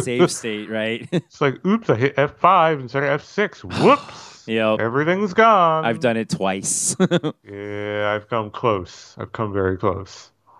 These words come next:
Speaker 1: Okay, uh, go ahead and, uh, describe the layout of this map.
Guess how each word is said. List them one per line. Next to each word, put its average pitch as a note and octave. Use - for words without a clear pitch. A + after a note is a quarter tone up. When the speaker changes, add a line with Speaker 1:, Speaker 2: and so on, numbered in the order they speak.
Speaker 1:
Okay, B2
uh, B2
go E3
ahead D#3+
and, B2+
uh, G#2+
describe B2+
the A2+
layout A2+
of F#2+
this G#2
map. F#2+